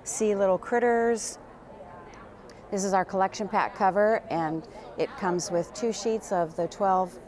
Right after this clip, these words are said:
pattern papers along with one sheet of the element stickers. This collection also features ephemera die cuts, which are cardstock die cuts, our very popular Color Me papers, which are great for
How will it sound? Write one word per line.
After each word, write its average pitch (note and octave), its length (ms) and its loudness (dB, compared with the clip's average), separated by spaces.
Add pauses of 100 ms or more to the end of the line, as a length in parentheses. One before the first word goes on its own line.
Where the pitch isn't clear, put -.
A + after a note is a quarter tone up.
(100)
pattern G3+ 340 0
papers G#3 520 -2
along E3+ 320 0
with E3+ 160 -4
one F3+ 140 0
sheet F#3 260 -2
of E3 80 4
the E3+ 160 -2
element E3+ 360 2
stickers. F#3 800 -2 (920)
This - 100 -12
collection F#3 460 0
also F3 500 2
features F3 760 -2 (380)
ephemera F#3+ 400 4
die F#3 220 4
cuts, D4 400 0
which G3+ 140 -6
are E3 40 -6
cardstock - 640 -4
die E3 160 0
cuts, G3+ 580 -2 (560)
our F3 160 2
very F#3 240 6
popular F#3+ 560 2
Color F#3 380 2
Me G3 320 0 (260)
papers, G#3+ 600 0
which F3+ 240 -4
are E3 100 -2
great F#3+ 340 0
for E3 440 0